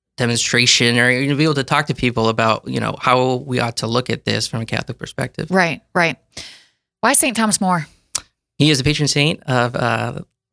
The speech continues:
Speaker 1: lawyers,
Speaker 2: Okay.
Speaker 1: jurists, uh, judges.
Speaker 2: Yeah.
Speaker 1: Uh, you know, he's,
Speaker 2: Was he a
Speaker 1: he's
Speaker 2: lawyer himself?
Speaker 1: He
Speaker 2: I don't
Speaker 1: was, yeah.
Speaker 2: remember.
Speaker 1: He
Speaker 2: Okay.
Speaker 1: became Lord Chancellor of England, too.
Speaker 2: That's
Speaker 1: Uh,
Speaker 2: right.
Speaker 1: if, uh, anyone wants to know more about him, I would definitely recommend watching,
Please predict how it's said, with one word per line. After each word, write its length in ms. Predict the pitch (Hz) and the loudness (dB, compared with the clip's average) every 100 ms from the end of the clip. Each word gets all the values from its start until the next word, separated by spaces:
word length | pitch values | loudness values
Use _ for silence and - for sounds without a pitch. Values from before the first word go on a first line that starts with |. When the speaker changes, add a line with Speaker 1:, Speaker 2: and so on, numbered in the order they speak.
| - | 0
Speaker 1:
lawyers, 680 | 127 131 135 143 - - - | 2 4 2 2 0 0 2
Speaker 2:
Okay. 80 | 151 | 2
Speaker 1:
jurists, 600 | 127 131 - - - - | 2 0 0 2 2 2
uh, 260 | 123 117 | 0 0
judges. 800 | 120 120 117 131 123 120 - 190 - | 0 0 0 0 0 2 2 2 -2
Speaker 2:
Yeah. 60 | 120 107 107 113 | -6 -4 -2 -4
Speaker 1:
Uh, 20 | - | -8
you 140 | - 127 | -10 -4
know, 120 | 117 | -2
he's, 500 | 131 135 - - - | 0 0 0 -2 -2
Speaker 2:
Was 140 | - 226 | 0 2
he 120 | 330 | 2
a 20 | |
Speaker 1:
he's 80 | 320 | 2
Speaker 2:
lawyer 260 | 180 196 202 | 2 2 0
himself? 580 | 202 160 147 180 - _ - | 2 2 2 -2 -8 _ 0
Speaker 1:
He 80 | 156 | 4
Speaker 2:
I 20 | |
don't 140 | 208 170 | 6 4
Speaker 1:
was, 100 | 160 | 2
yeah. 60 | |
Speaker 2:
remember. 120 | 156 127 | 2 2
Speaker 1:
He 60 | 131 | 2
Speaker 2:
Okay. 40 | 151 | 2
Speaker 1:
became 160 | 135 | 2
Lord 140 | 127 127 | 2 0
Chancellor 400 | - 135 131 123 | -2 -2 0 -2
of 60 | 123 | 0
England, 400 | 139 139 123 117 | -2 -2 -4 -2
too. 360 | 127 123 110 - | -2 0 -2 -2
Speaker 2:
That's 380 | - 110 107 - | 0 2 0 -2
Speaker 1:
Uh, 20 | |
Speaker 2:
right. 360 | 139 127 - _ _ | -6 -10 -14 _ _
Speaker 1:
if, 180 | - - | -6 -2
uh, 280 | 120 113 113 | 0 2 2
anyone 200 | 131 151 | 2 2
wants 160 | - 127 | 2 2
to 60 | 131 | 0
know 140 | 117 | 0
more 200 | 117 113 | 2 0
about 260 | 107 113 113 | 0 0 0
him, 100 | 107 | -2
I 120 | 110 | -4
would 180 | 110 - | -4 -6
definitely 320 | 127 127 117 | -4 -2 0
recommend 340 | 110 - 110 107 | -2 -4 -6 -4
watching, 540 | 110 110 - 107 113 | -4 -4 -4 -4 -6